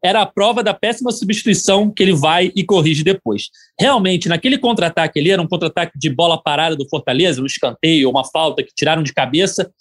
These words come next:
sobrou na entrada da área. Acho que o Wellington deu de primeira no Abel, é, não lembro quem era.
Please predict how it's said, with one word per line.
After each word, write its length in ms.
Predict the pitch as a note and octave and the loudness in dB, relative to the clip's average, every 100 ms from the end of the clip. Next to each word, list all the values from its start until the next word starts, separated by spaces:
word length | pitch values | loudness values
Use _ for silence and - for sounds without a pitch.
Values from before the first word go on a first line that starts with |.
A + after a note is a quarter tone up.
| _ - | _ -4
sobrou 340 | E3+ C#3+ F3 | 0 2 2
na 80 | G3 | 2
entrada 300 | F3 F#3+ F#3+ | 2 0 0
da 80 | E3 | 2
área. 380 | D#3 G3 G#3+ G#3 _ _ - | 2 2 0 -2 _ _ -4
Acho 160 | E3+ | -4
que 80 | G3+ | 0
o 40 | |
Wellington 300 | E3 G3 F#3+ E3+ | 2 2 2 2
deu 120 | G3 | 2
de 100 | F#3 | 0
primeira 600 | - F3+ E3 F#3+ E3+ C3 _ _ _ | 0 0 2 2 2 -2 _ _ _
no 140 | - E3 | -2 -2
Abel, 720 | B2 C3+ D3 G3 E3 B2+ G#2 - _ _ C3+ | 0 0 2 4 4 0 -6 -12 _ _ -6
é, 100 | C3+ | -2
não 80 | D#3 | 0
lembro 180 | G3 G3 | 0 0
quem 200 | D#3 D3 | -2 2
era. 240 | F#3+ G#3+ | 2 0